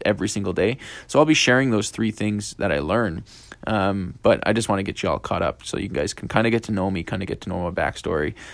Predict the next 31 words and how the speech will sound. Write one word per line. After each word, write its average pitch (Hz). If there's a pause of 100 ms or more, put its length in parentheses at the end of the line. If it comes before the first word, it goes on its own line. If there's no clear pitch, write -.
(100)
see -
if 104
you 80
like 80
me -
or 76
not, 71
or, 58 (280)
or 69
<laughs> 65
whatever, 76 (160)
whatever 113
you 92
think. 65 (320)
So, 85 (880)
yeah, 135
that's 139
kind 165
of 127 (140)
how 123
I 117
turned 123
my 107
biggest, 117 (360)
um, 101 (260)
um, 95 (320)
regret 113
or 92
failure 123
into 104
a, 98